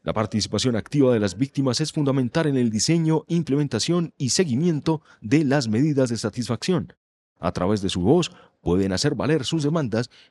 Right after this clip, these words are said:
y contribuir a la construcción de una sociedad más inclusiva y justa. Es necesario que las víctimas del conflicto armado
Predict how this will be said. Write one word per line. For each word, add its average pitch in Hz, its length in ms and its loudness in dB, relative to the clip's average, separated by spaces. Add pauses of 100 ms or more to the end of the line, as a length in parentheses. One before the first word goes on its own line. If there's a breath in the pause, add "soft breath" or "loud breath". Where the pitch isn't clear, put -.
y 220 160 0
contribuir 127 760 2
a 123 80 -2
la 131 100 -2
construcción 151 680 -2
de 107 80 2
una 135 200 2
sociedad 120 560 0
más 104 440 -2
inclusiva 110 600 -2
y 127 80 -2
justa. - 460 -8 (600)
Es 135 240 4
necesario 123 480 0
que 123 80 -2
las 107 160 0
víctimas 120 300 0
del 107 100 0
conflicto 113 380 -2
armado 131 400 -2